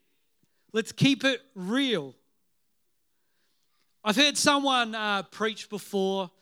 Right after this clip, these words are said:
uh, that the best, and this is, you know, here it,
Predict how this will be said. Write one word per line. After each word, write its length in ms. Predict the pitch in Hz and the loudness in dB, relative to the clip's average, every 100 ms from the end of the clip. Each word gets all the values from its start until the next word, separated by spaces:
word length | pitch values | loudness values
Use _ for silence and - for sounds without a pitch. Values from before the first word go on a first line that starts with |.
| _ - - | _ -20 -16
uh, 320 | 185 175 175 170 - - - - _ _ _ _ _ _ _ _ - | -4 0 0 -2 -12 -20 -20 -20 _ _ _ _ _ _ _ _ 2
that 220 | 214 170 | 2 6
the 100 | 214 | 4
best, 600 | 147 175 185 220 - - | 6 6 6 2 -4 -4
and 160 | 185 175 | -2 -2
this 180 | 151 | -2
is, 320 | 160 135 - 175 | -6 -10 -12 -14
you 60 | |
know, 180 | 143 135 92 - _ _ 208 180 _ _ _ _ _ _ | -14 -16 -20 -20 _ _ -20 -20 _ _ _ _ _ _
here 320 | - 196 165 | -8 -4 -4
it, 100 | 170 | -6